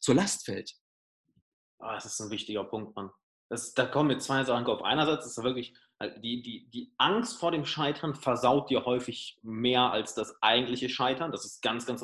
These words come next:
Speaker 2: krass. Das ist ein schönes Beispiel, weil du eben auch auf, weil du eben als, als, ja, Trainer, Trainer bist. Das ist halt, ähm,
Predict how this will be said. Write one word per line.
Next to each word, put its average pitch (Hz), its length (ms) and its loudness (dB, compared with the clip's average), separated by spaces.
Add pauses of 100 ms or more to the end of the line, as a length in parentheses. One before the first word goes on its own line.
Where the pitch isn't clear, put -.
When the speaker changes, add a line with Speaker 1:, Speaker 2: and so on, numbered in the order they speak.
(100)
Speaker 2:
krass. 151 280 -4
Das - 260 -20
ist - 80 -14
ein - 40 -4
schönes 226 260 6
Beispiel, 160 300 6
weil 120 80 2
du 127 80 4
eben 131 220 2
auch 117 200 -2
auf, 113 160 -4 (200)
weil 123 100 -2
du 135 60 0
eben 131 140 -2
als, 107 220 -8
als, - 360 -10
ja, 101 200 -6 (720)
Trainer, 123 800 0
Trainer 143 420 4
bist. - 300 0
Das 110 80 -12
ist - 60 -4
halt, 113 180 -2 (400)
ähm, 117 380 0